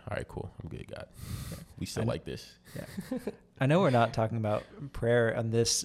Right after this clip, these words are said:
Speaker 2: podcast, but, like, it's crazy to think how many times we pray and then just kinda, like, throw it out there and don't, like, trust God to follow through with that. And that could even say, like,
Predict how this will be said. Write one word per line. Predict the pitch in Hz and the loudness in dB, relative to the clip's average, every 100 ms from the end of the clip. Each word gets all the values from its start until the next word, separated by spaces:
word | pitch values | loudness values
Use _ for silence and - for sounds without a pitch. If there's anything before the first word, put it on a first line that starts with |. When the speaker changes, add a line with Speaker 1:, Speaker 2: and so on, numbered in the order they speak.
| - | -4
Speaker 2:
podcast, | - 113 117 107 117 - 123 | -2 0 0 0 -2 -2 2
but, | 117 113 120 | 4 4 2
like, | 107 107 - _ _ _ _ _ _ _ _ _ _ _ _ _ _ _ _ _ _ _ _ _ _ - | 0 -2 -10 _ _ _ _ _ _ _ _ _ _ _ _ _ _ _ _ _ _ _ _ _ _ -4
it's | 120 - | -4 -4
crazy | - 127 127 131 | 2 4 4 2
to | 117 | 0
think | - 113 113 - - - _ | 0 -2 -4 -10 -20 -20 _
how | - 110 120 | -6 -2 2
many | 113 113 | 2 2
times | 113 110 110 | 0 0 0
we | 117 113 | -2 -2
pray | - 110 110 - | 0 2 0 0
and | 113 | -2
then | 110 | -2
just | 110 107 | -2 -2
kinda, | 110 | -2
like, | 110 110 | -2 -2
throw | 120 | -2
it | 113 | 0
out | 117 - | 0 0
there | 123 | 0
and | 117 117 | 0 0
don't, | 113 113 - - | 0 -2 -10 -10
like, | - - - _ _ - - - - - | -10 -10 -16 _ _ -20 -20 -20 -20 -12
trust | - 113 - | -6 -6 -4
God | 120 120 | -4 -2
to | 113 | -2
follow | 120 107 | 0 0
through | - 110 | 0 -2
with | 110 | 0
that. | 69 - - - - - _ _ - | -2 -2 -8 -20 -20 -20 _ _ -6
And | 127 120 | 0 2
that | 120 | 4
could | 143 | 4
even | 131 113 | 2 2
say, | 107 117 117 | 2 4 4
like, | 110 - - | 4 -4 -12